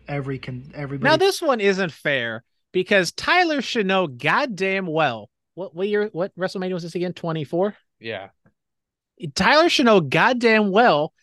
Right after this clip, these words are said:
Speaker 2: that that is in my wrestling blind spot. WrestleMania twenty-four, twenty-five, and twenty-six.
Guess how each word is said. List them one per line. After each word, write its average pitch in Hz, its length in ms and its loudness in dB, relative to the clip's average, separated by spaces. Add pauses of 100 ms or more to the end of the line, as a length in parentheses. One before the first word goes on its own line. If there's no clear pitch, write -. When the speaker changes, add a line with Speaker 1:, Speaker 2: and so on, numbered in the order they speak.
(140)
Speaker 2:
that 165 140 0
that 220 140 6
is 196 140 2
in 196 140 0
my 190 140 4
wrestling 160 580 -2
blind 160 400 0
spot. - 460 -8 (500)
WrestleMania 185 680 0
twenty-four, 190 760 -2 (380)
twenty-five, 156 960 -2 (460)
and 160 160 -6
twenty-six. 196 840 -4